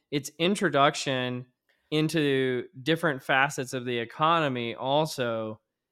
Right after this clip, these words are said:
and in organizations, like, if some teams are using others or not, maybe it gets turned on for certain, you know, software providers and then others don't. It's like all these different, you know, variables are,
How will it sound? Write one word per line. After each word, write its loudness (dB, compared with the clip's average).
and 2
in 0
organizations, -2
like, -6
if -10
some -2
teams -2
are -2
using -2
others -4
or -8
not, 2
maybe 0
it 0
gets -4
turned 2
on 4
for -6
certain, -4
you -4
know, -4
software 4
providers 2
and -4
then -6
others -4
don't. 0
It's -6
like 0
all 6
these 4
different, -2
you -2
know, -2
variables 4
are, 0